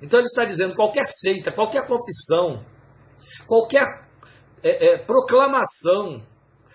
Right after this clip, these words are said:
qualquer verdade que negue que Jesus é o Filho de Deus e que Jesus, por ser o Filho de Deus, é Deus, trabalha em prol do anticristo,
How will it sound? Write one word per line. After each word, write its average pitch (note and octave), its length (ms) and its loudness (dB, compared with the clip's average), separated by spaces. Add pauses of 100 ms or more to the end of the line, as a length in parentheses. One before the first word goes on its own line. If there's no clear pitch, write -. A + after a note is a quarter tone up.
(140)
qualquer A#3+ 360 0 (180)
verdade D#3+ 920 0 (640)
que C4 140 -2
negue A3+ 580 0
que F3 120 -12
Jesus E3+ 460 -6
é A#3 60 2
o A3+ 200 0
Filho B3 200 -10
de E3+ 120 -10
Deus D#3+ 360 0
e - 60 -14
que A#3 120 -10
Jesus, G#3 560 -2 (100)
por G#3+ 100 -12
ser G#3+ 220 0
o G#3+ 120 -8
Filho G#3+ 200 -12
de F3+ 80 -12
Deus, A#3+ 240 2
é C#4+ 180 4
Deus, A3 500 0 (1200)
trabalha E3+ 520 2
em D#3+ 140 -8
prol D3 260 0
do B2+ 120 -10
anticristo, - 640 -16